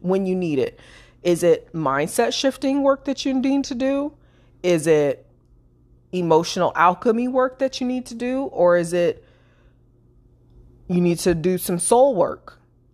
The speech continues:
But knowing what you need when you need it is really gonna help you to not shame and judge yourself, but to start moving into the process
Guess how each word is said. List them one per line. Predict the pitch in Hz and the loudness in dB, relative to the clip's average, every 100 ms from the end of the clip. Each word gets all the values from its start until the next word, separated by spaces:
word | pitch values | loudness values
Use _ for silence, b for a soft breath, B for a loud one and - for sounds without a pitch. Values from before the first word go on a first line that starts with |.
| _ | _
But | 175 196 | 2 4
knowing | 202 208 226 262 277 247 | 4 2 2 2 0 2
what | 220 240 190 | 2 2 0
you | 214 | -2
need | 208 240 220 | -2 -2 -2
when | 202 202 | -2 -2
you | 196 | 0
need | 202 262 339 | 0 0 2
it | 233 190 - - | 2 2 -2 2
is | 220 185 | 2 2
really | 180 170 226 339 277 | -2 -2 0 2 2
gonna | 208 208 185 | 2 0 0
help | 175 240 285 - | 2 2 2 -2
you | 175 165 160 - _ _ _ _ _ _ - | -4 -4 -4 -14 _ _ _ _ _ _ -16
to | - 214 190 180 180 b b b | -2 2 2 0 -4 b b b
not | 170 175 226 294 | -2 2 4 2
shame | - - 233 214 | -2 0 2 2
and | 180 160 | 0 0
judge | 208 302 - | 2 2 0
yourself, | 214 - 185 175 | -4 0 0 0
but | 190 185 | -4 -8
to | |
start | 202 247 214 | -6 0 0
moving | 190 196 226 262 269 233 | 0 0 0 0 -2 -2
into | 214 - | -2 -2
the | 180 | -2
process | 180 - 220 277 - 190 175 196 | -2 2 4 4 2 2 2 0